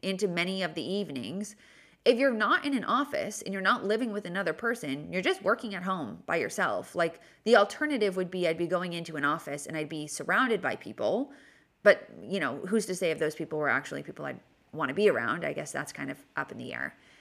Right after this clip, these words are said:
And that's really of the majority of the time I spend truly by myself. I would say outside of that, you know, I make a point two to three nights a week to be going to a Pilates class, um, or to have plans in the evenings. But otherwise, I'm just staying home, cooking,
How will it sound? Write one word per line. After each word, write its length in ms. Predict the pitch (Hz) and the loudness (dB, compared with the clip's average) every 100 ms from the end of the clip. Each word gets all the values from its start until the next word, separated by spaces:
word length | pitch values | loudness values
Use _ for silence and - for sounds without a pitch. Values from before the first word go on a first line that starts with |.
| - | -6
And 100 | 208 | 2
that's 220 | 269 320 | 4 4
really 360 | 240 208 220 240 | 2 0 2 2
of 120 | 208 | 2
the 80 | 202 | -2
majority 560 | 185 165 156 147 156 156 | -4 -4 0 0 0 -4
of 140 | 160 | -4
the 80 | 156 | -8
time 340 | 160 139 139 | -6 -4 -4
I 60 | 143 | -6
spend 540 | 143 139 131 143 151 | -8 -8 -8 -8 -14
truly 320 | - 151 143 151 | -10 -4 -2 0
by 200 | 175 196 | 2 2
myself. 520 | 208 226 208 220 220 | -2 -2 0 0 -2
I 80 | 160 | -4
would 100 | 160 | -2
say 140 | 180 - | -2 0
outside 360 | 180 180 151 | 0 0 0
of 120 | 160 175 | 0 4
that, 320 | 165 165 - - - | 4 4 0 -18 -8
you 100 | 196 | -2
know, 180 | 180 143 | 0 0
I 100 | - | 0
make 180 | 185 175 | 0 0
a 60 | 170 | -2
point 560 | - 214 185 175 202 - _ _ | -4 -4 -2 -4 -8 -16 _ _
two 160 | - 233 | 0 2
to 60 | |
three 200 | 233 233 | 2 0
nights 260 | 214 208 208 | 0 0 0
a 40 | |
week 260 | 185 175 165 | 0 -2 -2
to 240 | 180 165 160 | -2 -2 -2
be 120 | 165 | -4
going 300 | 165 151 160 | -4 -4 -6
to 240 | - 151 | -6 -2
a 100 | - | -2
Pilates 520 | - 165 233 277 262 - | -4 2 4 4 0 -4
class, 540 | 262 240 226 233 - - - _ | 0 2 2 0 -8 -18 -20 _
um, 220 | 180 160 - | 0 0 2
or 120 | 175 | 0
to 120 | 175 | -2
have 280 | 170 175 - | -4 -6 -6
plans 460 | - 175 170 175 170 | -6 -4 -4 -4 -4
in 140 | 160 | -4
the 180 | 160 - | -4 -4
evenings. 640 | 190 165 131 117 180 226 - - - - | -4 -4 -6 -6 -8 -10 -12 -16 -16 6
But 100 | 226 | 8
otherwise, 560 | 233 311 294 202 208 | 8 6 4 4 4
I'm 100 | 220 | 2
just 140 | 226 262 | -2 -2
staying 220 | 233 233 | -4 -2
home, 260 | 208 202 190 | -2 -2 -2
cooking, 600 | 196 190 196 185 190 | -4 -4 -4 -6 -8